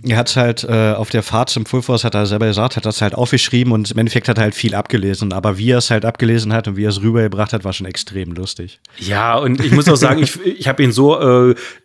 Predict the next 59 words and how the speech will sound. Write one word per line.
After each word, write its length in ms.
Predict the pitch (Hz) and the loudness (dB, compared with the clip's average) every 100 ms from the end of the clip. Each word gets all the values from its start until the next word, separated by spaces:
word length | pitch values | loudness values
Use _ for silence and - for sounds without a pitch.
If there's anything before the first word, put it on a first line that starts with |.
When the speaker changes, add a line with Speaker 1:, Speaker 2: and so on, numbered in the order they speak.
| - | -8
Speaker 2:
so 240 | 127 131 | 0 2
eine 260 | 185 131 139 | 4 4 2
coole 420 | - 147 156 147 | 2 4 4 4
Textpassage, 580 | 139 131 - 139 - 135 | 2 -2 0 0 4 4
wo 60 | 131 | 4
er 60 | 127 | 4
da 60 | |
gesagt 280 | 127 117 123 | 4 2 2
hat, 140 | 127 98 | 0 2
„Ja, 180 | 107 120 | 0 0
pass 180 | - | -2
auf, 160 | 131 - | -6 -4
wenn 100 | 110 | -2
du 120 | 110 107 | -2 0
Visigoth 500 | 123 135 113 117 - | 0 -2 2 2 0
oder 220 | 110 113 | 0 0
Middle 240 | 117 123 | 2 2
Road 300 | 120 110 156 | 4 4 4
hörst 240 | 120 110 - - - - | 2 0 -4 -14 -16 -8
und 420 | - 139 131 117 - | 2 4 4 2 0
hörst 240 | 135 156 | 2 4
die 60 | 156 | 2
beim 200 | 131 131 | 2 2
Frühstück, 480 | - 147 - 131 113 | 2 2 4 2 2
dann 100 | 117 | 0
hast 120 | 143 | 2
du 60 | 151 | 0
ein 80 | |
Buttermesser 500 | 117 147 151 135 156 | 2 4 4 4 4
in 60 | 135 | 2
der 100 | 127 | 4
Hand“ 240 | 135 143 - - | 2 0 -4 -12
Speaker 1:
<laughs> 100 | - | 0
Speaker 2:
und 220 | 147 123 | 0 2
ganz 160 | 135 139 | 0 2
ehrlich, 180 | 139 | 2
du 100 | 131 127 | 2 2
fühlst 220 | 160 160 | 2 2
dich 80 | 165 | 2
so, 100 | 151 | 4
als 180 | 139 123 | 4 4
wenn 140 | 131 | 4
du 60 | 143 | 4
ein 60 | |
zwei 160 | 131 131 | 4 2
Meter 220 | 131 135 | 4 2
Schwert 260 | 131 123 117 | 2 0 0
in 80 | 123 | 0
der 140 | 120 | 0
Hand 160 | 113 113 | 0 0
hast, 120 | 98 | 2
weil 100 | 107 | 2
es 80 | 104 | 2
einfach 340 | 117 - 113 | 0 0 -2
so, 240 | 104 120 117 | 0 0 0
Speaker 1:
<laughs> 0 | |
Ein 80 | 135 | 0
Speaker 2:
ah, 100 | 156 | 0
Speaker 1:
Zweihänder. 600 | 143 131 110 98 98 101 | 2 2 2 0 -4 -6